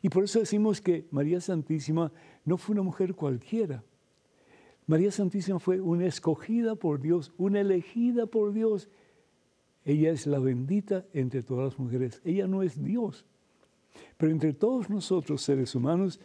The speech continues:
ella es la más pura y la más santa. De toda la creación humana, ella es la perfecta.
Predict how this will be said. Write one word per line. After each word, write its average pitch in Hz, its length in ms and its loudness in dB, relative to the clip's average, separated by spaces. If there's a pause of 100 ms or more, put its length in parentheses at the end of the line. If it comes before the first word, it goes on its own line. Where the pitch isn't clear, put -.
(320)
ella 151 380 2
es 151 300 -4
la 131 400 -2
más 160 480 -2 (100)
pura 185 500 0
y 135 120 -4
la 120 100 -2
más 135 220 -6
santa. 117 500 -6 (560)
De 147 160 0
toda 226 960 2
la 220 100 2
creación 202 800 0
humana, 170 520 -2 (260)
ella 151 400 2
es 139 240 -4 (220)
la 131 140 -2
perfecta. - 720 -8